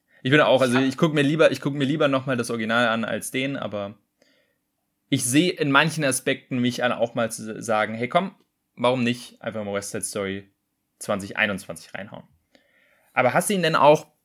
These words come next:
Speaker 1: bei irgendwelchen Gewinnen?
Speaker 2: <laughs> Nein, ich hab ihn nirgendwo. Ähm, ja, ich hab ihn nirgendwo. Ich,
Speaker 1: Ich
Speaker 2: Musik vielleicht, aber sonst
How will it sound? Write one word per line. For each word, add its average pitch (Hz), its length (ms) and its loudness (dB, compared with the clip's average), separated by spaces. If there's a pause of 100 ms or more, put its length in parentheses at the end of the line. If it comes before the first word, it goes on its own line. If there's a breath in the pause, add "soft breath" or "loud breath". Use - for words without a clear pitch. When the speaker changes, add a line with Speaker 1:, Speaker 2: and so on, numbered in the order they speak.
(760)
Speaker 1:
bei 131 160 6
irgendwelchen 139 760 0
Gewinnen? 165 520 -2 (300)
Speaker 2:
<laughs> - 280 -10
Nein, 143 720 -6
ich - 180 -12
hab - 140 -8
ihn 247 140 -12
nirgendwo. 120 460 -14 (1000 loud breath)
Ähm, 117 920 -4
ja, 117 280 2
ich - 80 -10
hab 139 80 -6
ihn 135 80 -6
nirgendwo. 110 400 -8 (280)
Ich, 127 200 -6
Speaker 1:
Ich 147 160 4
Speaker 2:
Musik 160 360 2
vielleicht, 170 680 2 (100)
aber 135 720 4
sonst 135 480 -8